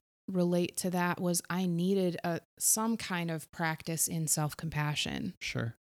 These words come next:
Speaker 1: to allow myself to do this, because before the self-compassion stuff, learning more about that. And I use Doctor Kristen Neff, her book, Self-Compassion, and also her website has really helpful info.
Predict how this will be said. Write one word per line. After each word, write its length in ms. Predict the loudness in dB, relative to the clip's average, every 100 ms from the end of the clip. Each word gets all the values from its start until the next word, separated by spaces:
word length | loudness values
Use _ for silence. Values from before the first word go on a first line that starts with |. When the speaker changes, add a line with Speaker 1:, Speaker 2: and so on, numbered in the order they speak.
| _ -6
Speaker 1:
to 480 | 2 4 6 4 2
allow 340 | 4 4 4
myself 540 | 4 4 2 0 -2 -2
to 120 | -4
do 220 | 0 0
this, 280 | 0 4 2
because 360 | 2 0 0 0
before 580 | -2 -4 -2 2 4 4
the 100 | 2
self-compassion 1200 | 2 0 -2 -4 -2 -2 -2 -2 0 2 0 0
stuff, 760 | 2 2 2 0 -2 -6 -14 -18 _ _ 2
learning 280 | 4 6 4
more 160 | 4
about 280 | 4 2 0
that. 280 | 0 0 0
And 120 | 2
I 60 | 2
use 260 | 4 2
Doctor 360 | 2 0 0 -2
Kristen 580 | 0 2 2 2 4 4
Neff, 460 | 4 4 0 -10 -16 _ _ -2
her 60 | 0
book, 280 | 2 2 2
Self-Compassion, 880 | 2 0 0 0 2 2 2 4
and 100 | 4
also 300 | 4 2 2
her 160 | 0 2
website 480 | 2 2 2 2 0
has 180 | 0 2
really 200 | 4 4
helpful 340 | 0 -2 -2
info. 480 | 0 0 2 2 2